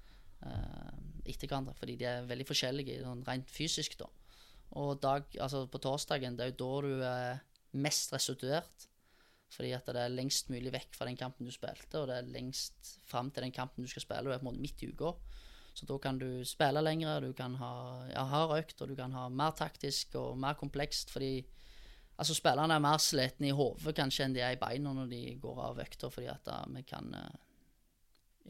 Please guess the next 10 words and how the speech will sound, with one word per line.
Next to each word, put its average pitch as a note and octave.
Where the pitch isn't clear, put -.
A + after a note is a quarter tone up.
ja, B2+
belaste C3
de B2+
mye B2
fysisk -
og -
taktisk, -
den, C#2
den C2
økta -